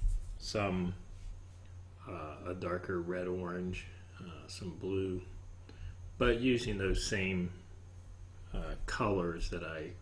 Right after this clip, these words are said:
re-, uh, reviewed at the beginning of the video. So they're all combinations of those. Here you can see there's a, there's a railing here. This is actually an area where I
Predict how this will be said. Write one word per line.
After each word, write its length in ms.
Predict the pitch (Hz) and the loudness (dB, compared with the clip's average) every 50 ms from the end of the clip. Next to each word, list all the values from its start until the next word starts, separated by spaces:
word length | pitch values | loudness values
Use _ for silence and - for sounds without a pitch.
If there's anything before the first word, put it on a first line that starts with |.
| - - | -10 -6
re-, 200 | 107 90 92 98 - - - - - - - | -6 -6 -6 -6 -8 -8 -8 -10 -10 -10 -10
uh, 160 | 90 90 85 | -8 -8 -6
reviewed 540 | 87 90 87 87 92 101 104 101 95 90 90 | -4 -4 -4 -4 -2 -2 0 0 0 0 -2
at 60 | - | -4
the 80 | - | -6
beginning 440 | 92 92 85 - 107 101 95 92 87 | -6 -4 -2 0 0 0 0 0 -2
of 120 | 87 78 78 | -4 -4 -6
the 40 | |
video. 420 | 85 95 98 92 90 85 85 82 - - - - - - - - - - - - - - - - - - - - - - - - - - - - - - | -4 0 0 0 0 0 -4 -6 -8 -10 -12 -14 -14 -16 -16 -16 -16 -14 -14 -12 -14 -14 -14 -16 -16 -16 -16 -16 -14 -14 -14 -14 -14 -16 -16 -16 -16 -14
So 240 | - - - 110 98 | -10 -6 -4 -2 0
they're 180 | 92 92 95 98 | 0 0 0 0
all 140 | 101 101 95 | 0 0 -2
combinations 960 | - - - 95 90 87 85 85 87 85 90 90 87 - - 92 80 - - | -4 -4 -4 -4 -4 -4 -4 -4 -4 -2 -2 -2 -2 -4 -6 -8 -8 -8 -8
of 100 | 82 82 | -8 -8
those. 420 | 85 80 76 76 - - - - - - - - - - - - - - - - - - - - - - - - - - - - - - - - - - - - - | -6 -6 -8 -8 -10 -12 -12 -12 -14 -14 -16 -16 -16 -16 -16 -16 -16 -16 -16 -14 -14 -14 -14 -14 -14 -14 -14 -14 -14 -16 -16 -16 -16 -16 -16 -16 -14 -14 -12 -4 4
Here 120 | - 123 | 8 8
you 120 | 120 110 104 | 8 8 6
can 140 | - 95 90 | 2 -4 -6
see 320 | 92 - - 131 110 95 | -4 0 2 4 6 6
there's 180 | 90 90 90 95 | 6 4 4 2
a, 60 | 92 | 0
there's 240 | 87 98 101 92 95 | -2 0 -2 0 0
a 40 | |
railing 520 | 92 95 107 117 120 120 113 107 101 95 92 | 2 4 4 6 6 6 6 4 2 2 2
here. 240 | 101 95 95 92 104 | 0 2 2 2 2
This 120 | 110 101 | 0 2
is 120 | 98 98 | 2 2
actually 340 | 104 98 98 - - - 104 | 2 2 0 -2 0 0 0
an 100 | 95 90 | 2 2
area 400 | 90 90 98 101 101 101 98 95 | 2 2 4 4 6 6 6 6
where 200 | 92 90 90 90 | 6 4 6 6
I 160 | 90 90 87 | 6 4 4